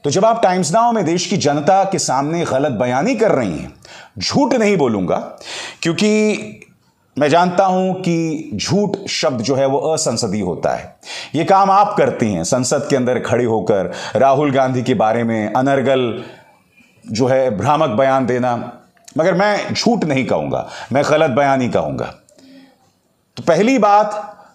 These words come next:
तो बबीता फोगाट जिसका आप जिक्र कर रही हैं वो भाजपा के नेता हैं। दूसरी बात,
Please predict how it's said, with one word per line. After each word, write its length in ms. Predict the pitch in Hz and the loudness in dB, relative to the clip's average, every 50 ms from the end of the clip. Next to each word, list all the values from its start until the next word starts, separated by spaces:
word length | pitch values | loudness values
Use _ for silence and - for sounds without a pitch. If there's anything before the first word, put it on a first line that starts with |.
| _ | _
तो 60 | 139 123 | -6 0
बबीता 460 | 98 139 139 135 170 170 - 185 175 | 0 2 2 2 0 2 2 2 2
फोगाट 440 | - - 143 127 120 135 143 151 127 | 2 0 0 2 2 2 2 2 0
जिसका 320 | 113 117 - - 139 117 | -2 -4 -2 0 2 2
आप 100 | 117 180 | 2 0
जिक्र 300 | - - 143 139 - 139 | -2 -4 -2 -2 -2 0
कर 200 | - 156 135 127 | 2 0 0 0
रही 240 | 131 135 139 139 135 | 0 -2 -2 -2 -2
हैं 160 | 151 175 185 | -2 -4 -4
वो 100 | 160 160 | -4 -4
भाजपा 400 | 127 113 113 110 - - 104 92 | -2 -2 -2 -2 -2 -2 -4 -2
के 100 | - 95 | -2 -2
नेता 260 | 78 71 71 - 76 | -4 -4 -4 -4 -4
हैं। 100 | 73 - | -4 -2
दूसरी 320 | - 107 101 - - 156 117 | -4 -4 -4 -4 -4 -4 -2
बात, 420 | 87 71 55 - - - - | -2 -2 -4 -6 -10 -16 -20